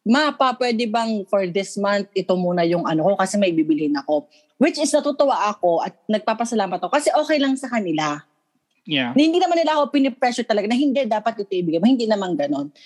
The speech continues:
Speaker 2: Mm-mm.
Speaker 1: Parang, "Sige, okay lang," sabi niya, "kung ano muna yung mabibigay mo. Pero, pero sana next time, parang sana kung pwede, kung maka-recover na ulit yung finances mo, sana makatulong ka ulit." Mga ganon lang naman. Hindi naman talaga siya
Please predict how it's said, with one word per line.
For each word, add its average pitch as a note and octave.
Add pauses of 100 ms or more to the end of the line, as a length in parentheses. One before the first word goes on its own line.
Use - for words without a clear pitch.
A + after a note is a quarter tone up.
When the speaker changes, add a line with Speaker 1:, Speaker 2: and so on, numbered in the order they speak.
(260)
Speaker 2:
Mm-mm. A#2+
Speaker 1:
Parang, A3
"Sige, C4+
okay B3+
lang," A3
sabi F3+
niya, F3+
"kung F3
ano G3
muna G3+
yung G3
mabibigay E3+
mo. D#3
Pero, E3
pero A3
sana A3+
next G#3
time, D#3
parang D3
sana D3+
kung A#3
pwede, G3+
kung A#3 (320)
maka-recover G#3+
na F#3
ulit F#3+
yung F#3
finances F3
mo, C#4+ (560)
sana F3+
makatulong D#3
ka -
ulit." D3
Mga B3+
ganon F#3+
lang D#3+
naman. D#3
Hindi B3+
naman C4
talaga A3+
siya G#3